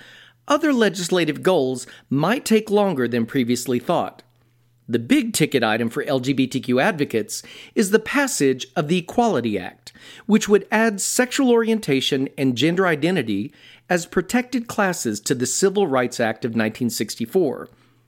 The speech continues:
The legislation would ban discrimination against L G B T Q people on a federal level. The bill was passed during the last legislative session of Congress in the House, but Senate Majority Leader Mitch McConnell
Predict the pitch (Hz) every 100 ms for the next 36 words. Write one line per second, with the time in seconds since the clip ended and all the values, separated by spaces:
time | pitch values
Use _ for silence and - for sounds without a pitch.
0 | _ 127 127 117 117 226 262 - 156 160
1 | - - - 214 196 156 233 262 160 123
2 | 135 - 190 190 180 127 135 131 151 135
3 | 190 220 - 165 143 143 135 143 - 147
4 | 185 160 117 104 - - _ - 127 120
5 | - 110 117 135 147 143 101 - _ _
6 | - 156 165 311 240 165 - 240 247 -
7 | 165 139 135 156 175 - 143 123 131 143
8 | 131 117 - 123 - 113 107 185 170 120
9 | 113 113 107 - 226 135 110 - - 123
10 | 135 - 254 294 190 139 165 156 139 131
11 | 123 139 139 131 120 202 165 117 120